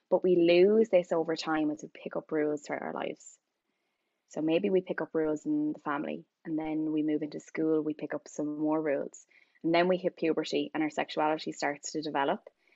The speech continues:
And now we have all of these body ideals that are projected to us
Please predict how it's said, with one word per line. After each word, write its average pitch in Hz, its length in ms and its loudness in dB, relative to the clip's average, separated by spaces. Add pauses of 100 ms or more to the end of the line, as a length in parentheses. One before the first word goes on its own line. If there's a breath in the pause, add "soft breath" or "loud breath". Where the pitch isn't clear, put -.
(160)
And 165 100 0
now 170 180 6
we 190 140 6
have 170 160 0
all 156 220 2
of 147 120 -4
these 156 240 2 (100)
body 160 340 4
ideals 147 600 0
that - 100 -6
are 131 80 -4
projected 147 520 -4
to 147 140 -4
us 143 140 -6